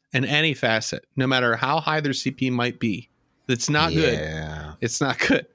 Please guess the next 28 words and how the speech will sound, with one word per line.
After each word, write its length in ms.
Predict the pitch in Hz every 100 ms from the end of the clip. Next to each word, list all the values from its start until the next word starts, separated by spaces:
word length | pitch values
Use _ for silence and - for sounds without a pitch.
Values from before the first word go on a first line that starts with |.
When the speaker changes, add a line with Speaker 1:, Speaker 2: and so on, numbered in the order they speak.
| - - -
Speaker 1:
So 320 | - 147 143
Speaker 2:
Don't 320 | - 82 90
use 240 | 98 98 98
Speaker 1:
s- 60 |
Speaker 2:
Snorlax, 320 | 85 73 73 -
or 160 | 87
don't 220 | 87 95
use, 420 | 98 95 - - -
uh, 160 | 71 -
Slacking. 500 | - 71 - - - _
Speaker 1:
Yeah, 200 | 165 135
so 180 | 110 -
the 100 | 151
picture 380 | 156 202 - 165
is, 340 | 135 127 - -
uh, 140 | 139 139 - -
I 40 | 175
mean, 340 | 147 120 120 - _ _ _ _ _ - 151
Crest 320 | - 175 147
seems 340 | - 170 143 -
to 240 | 143 123 -
be 200 | 135 127
implying 400 | 113 123 120 117
this 280 | 104 - -
as 280 | 131 120 117
it 60 | 120
is, 160 | 110
but 220 | - 113